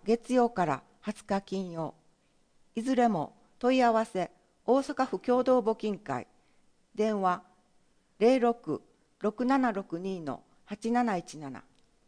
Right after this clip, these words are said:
受けるなら今、防ごう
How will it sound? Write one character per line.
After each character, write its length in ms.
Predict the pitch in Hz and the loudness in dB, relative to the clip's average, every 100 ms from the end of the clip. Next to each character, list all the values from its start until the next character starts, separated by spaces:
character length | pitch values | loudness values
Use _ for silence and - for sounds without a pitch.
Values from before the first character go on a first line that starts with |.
| _ _ _ _ _ _ _ _ _ - | _ _ _ _ _ _ _ _ _ -6
受 180 | 208 294 | 2 6
け 60 | |
る 100 | 269 | 6
な 140 | 233 180 | 6 6
ら 160 | 165 | 6
今、 300 | - 208 160 - _ _ _ | 4 4 4 0 _ _ _
防 260 | - - 285 | -6 4 6
ご 220 | 247 233 | 8 6
う 80 | 190 | 4